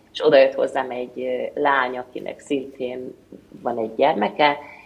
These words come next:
és mondta, hogy „Na, sziasztok, hát ti magyarok vagytok?” Na hát, és akkor kiderült, hogy ő már tíz éve itt él Groningenben, és ő rengeteget segített.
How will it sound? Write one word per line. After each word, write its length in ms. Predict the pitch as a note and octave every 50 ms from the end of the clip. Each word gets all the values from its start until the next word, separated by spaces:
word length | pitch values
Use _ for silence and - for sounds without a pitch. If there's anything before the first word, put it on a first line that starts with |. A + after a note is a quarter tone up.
| _ _
és 120 | - -
mondta, 280 | - D3 C#3 C#3 C#3 C#3
hogy 120 | C#3+ D3
„Na, 160 | F3 C4 E4 E4
sziasztok, 640 | E4 - E4 D4+ C#4 B3+ C#4 - - A3 G#3 -
hát 140 | - G3+ G3
ti 100 | - -
magyarok 480 | F#3+ G#3 A#3+ B3 G#3 G#3+ G3+ F#3+ F#3 -
vagytok?” 360 | D#3 D#3 D#3 - - D3 -
Na 140 | D#3 D#3+ D#3
hát, 260 | D3+ C#3 C#3 C#3 -
és 160 | C#3+ - - -
akkor 120 | - - -
kiderült, 480 | - D3 C3+ C#3 B2+ B2+ A#2+ B2+ -
hogy 140 | - A2+ -
ő 60 | B2
már 180 | - - - - -
tíz 240 | - E3+ D#3+ D3+ -
éve 200 | C#3+ C3 A#2+ A#2+
itt 300 | B2+ C3 C3 - - -
él 220 | C#3 B2 A#2 B2 -
Groningenben, 760 | - D3 E3 E3 E3+ E3 D3 C#3+ C#3 C#3 C#3 C#3 C3 B2 - -
és 160 | - - -
ő 120 | C3+ C3 C3
rengeteget 760 | C3 D3 D3+ D#3 D#3 D3 C3+ C3 - - B2 A#2+ A#2 A#2 -
segített. 500 | - - - - - - - - - -